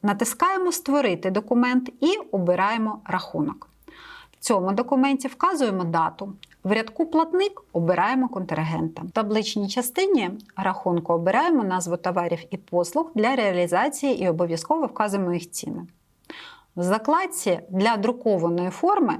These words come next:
можемо також вказати додаткову інформацію, що буде виведена в рахунку.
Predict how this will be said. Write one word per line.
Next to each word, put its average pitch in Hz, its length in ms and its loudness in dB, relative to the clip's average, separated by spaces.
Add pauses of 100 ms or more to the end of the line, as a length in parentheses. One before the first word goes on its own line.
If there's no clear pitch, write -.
(140)
можемо 208 500 2
також 240 420 0
вказати 208 520 0
додаткову 226 720 0
інформацію, 190 720 0
що 165 200 -2
буде 175 280 2
виведена 190 540 0
в 180 40 -6
рахунку. 185 560 -4